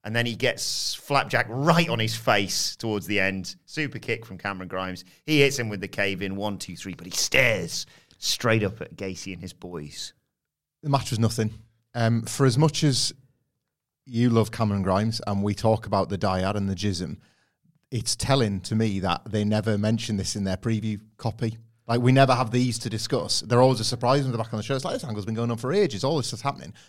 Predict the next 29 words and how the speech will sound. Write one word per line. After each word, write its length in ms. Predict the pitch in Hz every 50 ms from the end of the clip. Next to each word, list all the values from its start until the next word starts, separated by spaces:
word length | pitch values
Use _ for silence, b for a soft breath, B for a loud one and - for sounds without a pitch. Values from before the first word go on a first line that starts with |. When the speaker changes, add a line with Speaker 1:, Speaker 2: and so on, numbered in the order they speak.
| B -
Speaker 2:
But 80 | 135
we 100 | 143 147
never 260 | 151 151 151 156 151 143
talk 220 | - 151 131 -
about 160 | - 127 113
it 20 | 110
in 60 | 113
a 20 |
preview 320 | 139 143 139 123 101 92 87
because 260 | 101 - - 110 101
W 160 | 117 123 113 110
W 80 | 110
E 20 | 107
dot 160 | 107 - 107
com 160 | - 127 120
never 180 | 113 110 101 104
reminded 360 | 104 101 104 107 117 123 123
us 60 | 117 120
on 80 | 113
a 40 | 104
Tuesday. 440 | 110 - 123 120 113 117 120 117 113 113 B B B B _
They're 160 | 104 107 107
ashamed 320 | 107 101 - 110 107 104 107
of 40 | 98
this 140 | 110 110
too, 220 | - - 120 110 107
but 160 | 110 101 107
it's 100 | 104 -
happening. 380 | 151 - - 117 123 127 -